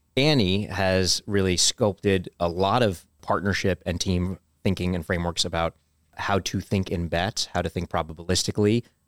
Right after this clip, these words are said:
uh, decision-making traps, much of which also I think was probably early inspired by Danny. And Michael has been doing this, and probably one of the few voices in the public and,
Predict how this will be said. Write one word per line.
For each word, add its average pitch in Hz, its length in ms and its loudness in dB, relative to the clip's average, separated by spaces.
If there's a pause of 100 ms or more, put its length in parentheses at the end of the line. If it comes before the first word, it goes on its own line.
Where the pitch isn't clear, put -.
(120)
uh, 85 120 0
decision-making 95 760 2
traps, 90 420 0
much 90 220 2
of 87 100 -4
which 90 160 0
also 87 280 0
I 85 60 -2
think 87 200 -6
was 85 140 -8
probably 87 260 -4
early 87 240 0
inspired 82 480 -4
by 98 120 0
Danny. 104 300 -2 (360)
And 98 100 2
Michael 104 380 2
has 90 120 0
been 92 180 -2
doing 92 200 2
this, 92 160 0
and 95 80 -4
probably - 300 2
one 104 100 6
of 95 60 2
the 85 60 -6
few 135 200 0
voices 107 480 2
in 90 240 0
the 90 60 -2
public 110 340 0
and, 95 240 -2